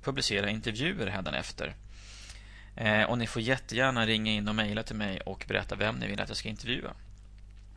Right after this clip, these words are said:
Jag är också ute och föreläser en hel del mer än vanligt, eh, vilket förstås är jättekul. Jag föreläser om, om webbtrender, om, eh, användbarhet, eh, självklart också, men väldigt, väldigt mycket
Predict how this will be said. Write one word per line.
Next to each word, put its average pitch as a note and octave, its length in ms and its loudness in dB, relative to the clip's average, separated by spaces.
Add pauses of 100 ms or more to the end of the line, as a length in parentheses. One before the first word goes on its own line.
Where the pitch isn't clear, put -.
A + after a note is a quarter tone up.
(160)
Jag A#2 360 8
är A2+ 100 8
också A2 640 4
ute G#2+ 260 -2
och A2 60 -2
föreläser A2+ 720 2 (120)
en A2+ 160 -2
hel A#2+ 280 0
del G#2+ 320 2
mer A2 260 0
än A2 340 -2
vanligt, G#2+ 640 0 (500)
eh, A2 280 6
vilket G#2 360 0
förstås A2+ 240 0
är A2+ 40 0
jättekul. B2 460 0 (840)
Jag C#3 120 -2
föreläser A#2 340 4
om, G#2+ 140 -2 (140)
om A2+ 220 2
webbtrender, A2 680 2
om, A2 320 0
eh, G#2 440 2
användbarhet, G2+ 1300 0
eh, A#2+ 420 2 (320)
självklart B2+ 480 0
också, B2+ 280 -2
men A#2 400 0 (200)
väldigt, B2 280 6
väldigt A#2 180 4
mycket G#2+ 480 0